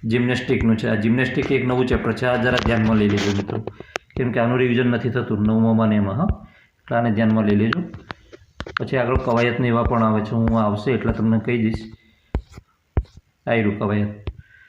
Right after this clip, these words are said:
બરાબર? આને જરા નજરમાં લેજો, કેટલા ચેપ્ટર ઇમ્પોર્ટન્ટ છે એ જરા નજર મારવાની છે. બાકી તો કશું છે નહીં. ધ્વજવંદનનું છે, આમાંથી પૂછાઈ શકે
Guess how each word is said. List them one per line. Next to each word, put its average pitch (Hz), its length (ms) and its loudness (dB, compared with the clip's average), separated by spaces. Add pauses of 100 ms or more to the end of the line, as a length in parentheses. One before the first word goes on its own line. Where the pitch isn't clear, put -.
(400)
બરાબર? 143 340 -2
આને 123 260 0
જરા 123 400 0 (340)
નજરમાં 113 440 2
લેજો, 107 240 2
કેટલા 143 240 0
ચેપ્ટર 139 320 -2
ઇમ્પોર્ટન્ટ 139 440 -2
છે 143 120 -2
એ 127 60 2
જરા 117 200 2
નજર 110 560 2
મારવાની 104 280 0
છે. 143 60 -2
બાકી 113 340 -2
તો 139 100 -6
કશું 139 280 -4
છે 143 200 -2
નહીં. 120 220 -2 (420)
ધ્વજવંદનનું 127 840 2
છે, 139 120 -4
આમાંથી 117 280 0
પૂછાઈ 123 280 -2
શકે 113 280 -4